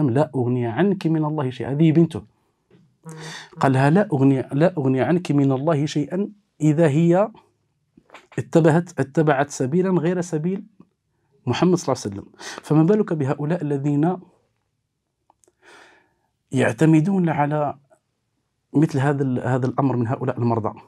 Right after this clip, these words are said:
يقول لك: "أنا لي نسب إلى الرسول صلى الله عليه وسلم". طيب، ومن بعد؟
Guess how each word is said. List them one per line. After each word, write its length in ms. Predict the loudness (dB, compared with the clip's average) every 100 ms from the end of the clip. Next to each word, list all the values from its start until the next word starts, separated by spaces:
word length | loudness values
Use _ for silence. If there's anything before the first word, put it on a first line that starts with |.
| _ _ _ _ -20 _ _
يقول 340 | -6 -2 0 0
لك: 180 | 0 0
"أنا 300 | 0 0 -4
لي 160 | -2 0
نسب 340 | 0 0 -4
إلى 200 | -4 -6
الرسول 220 | -6 -8
صلى 100 | -12
الله 100 | -10 -8
عليه 140 | -8
وسلم". 60 | -6
طيب، 160 | -2 4
ومن 260 | 6 6 4
بعد؟ 240 | 2